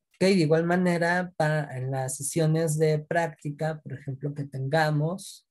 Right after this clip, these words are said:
por ahí vamos a tener dos o tres, que están más, eh, orientadas hacia la parte de, eh, el examen de la unam, pero reitero, son conocimientos generales. Ah,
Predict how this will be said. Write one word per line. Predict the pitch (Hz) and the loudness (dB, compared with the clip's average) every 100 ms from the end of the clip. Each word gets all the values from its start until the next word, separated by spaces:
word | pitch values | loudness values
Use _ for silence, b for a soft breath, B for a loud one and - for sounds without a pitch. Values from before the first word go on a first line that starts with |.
| _ | _
por | 131 | -6
ahí | 131 | -4
vamos | 135 143 | -2 -2
a | 143 | -2
tener | 131 127 135 135 | -4 -2 -2 0
dos | 127 135 143 | 0 0 -2
o | 147 | -4
tres, | 147 151 175 180 - _ _ _ _ _ _ _ | -2 -2 -2 -6 -14 _ _ _ _ _ _ _
que | 143 131 | -2 -2
están | 131 156 151 147 | 2 2 2 4
más, | 147 139 139 143 143 147 147 - _ _ | 6 6 4 4 4 4 0 -4 _ _
eh, | 139 135 131 127 | -4 -2 -2 -4
orientadas | 139 139 143 160 151 151 | 0 0 2 4 2 0
hacia | 139 - 123 | -4 -10 -8
la | 117 | -6
parte | - 127 117 143 127 | -2 -2 -2 -4 0
de, | 123 120 120 147 b b b b b b b _ | 2 2 0 -6 b b b b b b b _
eh, | 123 123 117 113 113 113 117 | -4 0 0 0 -2 -4 -4
el | |
examen | 131 - 135 143 | -4 -2 0 2
de | 147 | 2
la | 147 165 | 2 2
unam, | 196 190 214 - _ _ _ _ _ _ _ _ _ _ _ _ _ _ | 0 0 -2 -10 _ _ _ _ _ _ _ _ _ _ _ _ _ _
pero | - 147 135 | 2 6 6
reitero, | 139 139 127 117 | 4 2 0 0
son | 143 139 | -4 -2
conocimientos | 143 127 - 123 123 - | -4 -6 -8 -10 -8 -8
generales. | - 151 165 185 170 196 202 - _ _ _ _ _ _ _ | -2 -2 0 -2 -4 -8 -14 -18 _ _ _ _ _ _ _
Ah, | 147 151 151 151 143 127 | 2 4 6 4 2 -4